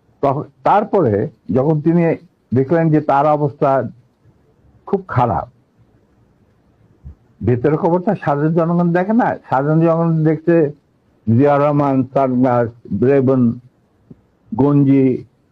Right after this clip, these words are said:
কাঁধে কোদাল, বসে আছেন, এই সমস্ত। কিন্তু ভেতরে যে কি হচ্ছিল আসল ক্ষমতা কেন্দ্রে, সে সম্পর্কে সাধারণ জনগণ জানারও কোনো স্কোপ ছিল না,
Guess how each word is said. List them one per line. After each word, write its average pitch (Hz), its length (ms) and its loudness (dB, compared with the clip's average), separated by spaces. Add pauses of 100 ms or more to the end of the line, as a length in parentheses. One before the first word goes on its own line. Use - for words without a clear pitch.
(100)
কাঁধে 131 280 0
কোদাল, 139 480 0
বসে 120 320 0
আছেন, 117 480 -2 (720)
এই 143 180 2
সমস্ত। 131 420 -2 (880)
কিন্তু 110 200 0
ভেতরে 135 460 2
যে 233 100 2
কি 196 180 2
হচ্ছিল 156 560 0 (580)
আসল 123 340 -2
ক্ষমতা 131 680 -2 (120)
কেন্দ্রে, 110 500 0 (580)
সে 147 120 0
সম্পর্কে 139 400 -2 (100)
সাধারণ 120 280 2
জনগণ 110 580 0 (600)
জানারও 123 380 0
কোনো 147 220 -2
স্কোপ 170 240 -4 (100)
ছিল 190 200 0
না, 311 200 -4